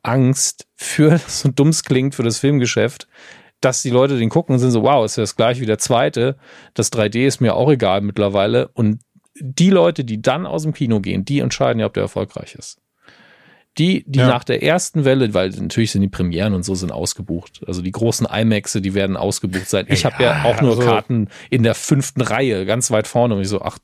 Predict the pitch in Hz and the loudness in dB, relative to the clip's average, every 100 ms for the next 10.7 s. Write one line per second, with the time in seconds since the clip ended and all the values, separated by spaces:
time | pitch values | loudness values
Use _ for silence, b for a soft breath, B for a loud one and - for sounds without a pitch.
0 | _ 98 - 110 - 147 107 95 90 92 | _ -10 -6 -2 -2 0 -2 -2 -4 -6
1 | 92 92 120 104 104 113 113 123 123 123 | -6 -6 -4 -2 -2 0 0 0 0 0
2 | 135 107 - 82 - 92 92 - B B | 0 -2 -2 -4 -4 -2 -2 -4 B B
3 | B B B - 104 98 101 117 107 104 | B B B -2 0 2 2 2 0 -2
4 | 98 _ B B B B B - 104 98 | -4 _ B B B B B -6 -2 0
5 | 98 92 123 _ _ _ _ - 120 107 | 0 -2 -8 _ _ _ _ -2 -2 -2
6 | 131 120 139 139 110 117 113 135 143 175 | -2 -2 0 -2 -2 -2 -4 -8 0 4
7 | 208 180 175 135 131 156 143 143 - 113 | 6 4 2 2 4 2 2 0 0 0
8 | 135 - 135 117 - 113 131 139 117 - | 2 2 0 0 0 2 4 4 0 0
9 | 127 - 117 107 - 117 - 117 117 110 | 0 0 -4 -2 -2 -2 2 2 2 0
10 | 110 101 127 127 127 123 - | 2 2 4 4 4 0 -4